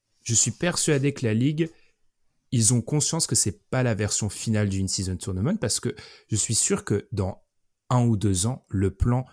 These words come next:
pour le, d'un côté, l'installer dans la tradition N B A, parce que d-, euh, Adam Silver, dans toutes ses interviews, il parle de créer des traditions, ça prend du temps. Je serais pas surpris qu'à moyen terme, il y a un spot de playoff qui se joue sur les in-season. C'est sûr, c'est, c'est,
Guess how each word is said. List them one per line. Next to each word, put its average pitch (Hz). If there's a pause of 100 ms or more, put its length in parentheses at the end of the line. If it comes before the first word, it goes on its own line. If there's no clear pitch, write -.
(280)
pour 104
le, 98 (500)
d'un 120
côté, 127
l'installer 127
dans 120
la 101
tradition 107
N 98
B 98
A, - (200)
parce -
que -
d-, 113
euh, 110
Adam 110
Silver, 110 (160)
dans 107 (120)
toutes 180
ses 123
interviews, 117
il 120
parle 98
de 95 (380)
créer -
des 107
traditions, 101
ça 95
prend -
du 87
temps. 196 (540)
Je 101
serais 104
pas 113
surpris -
qu'à 98
moyen 90
terme, 143 (120)
il 95
y 101
a 98
un 92
spot 120
de 107
playoff 110
qui -
se 92
joue 107
sur 101
les 95
in-season. 110
C'est -
sûr, 110
c'est, 110
c'est, 117